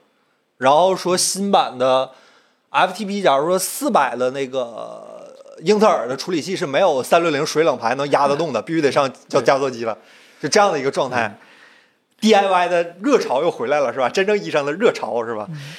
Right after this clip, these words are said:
Speaker 1: 哎。
Speaker 2: 呃，安静微笑等待问，AirPods Pro 二有什么功能是只能在十四系列上实现的吗？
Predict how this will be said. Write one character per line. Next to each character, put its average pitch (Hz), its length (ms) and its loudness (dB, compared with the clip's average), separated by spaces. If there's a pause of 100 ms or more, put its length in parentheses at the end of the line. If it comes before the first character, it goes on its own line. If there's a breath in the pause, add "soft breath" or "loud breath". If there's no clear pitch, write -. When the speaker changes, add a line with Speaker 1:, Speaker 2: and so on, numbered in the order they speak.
(300 loud breath)
Speaker 1:
哎。 143 180 2 (800)
Speaker 2:
呃， 202 200 4
安 233 200 6
静 196 440 2
微 214 100 6
笑 220 160 6
等 151 180 -2
待 180 200 4
问 170 260 0
，AirPods 214 440 2
Pro 175 200 2
二 208 300 6
有 147 80 2
什 143 80 -8
么 190 100 -6
功 233 220 -2
能 185 100 -2
是 196 80 -2
只 147 300 -8
能 143 180 -2
在 214 100 6
十 - 240 0
四 240 160 2
系 220 140 4
列 170 100 4
上 151 160 -4
实 - 160 -14
现 147 160 -10
的 135 80 -10
吗？ 120 180 -14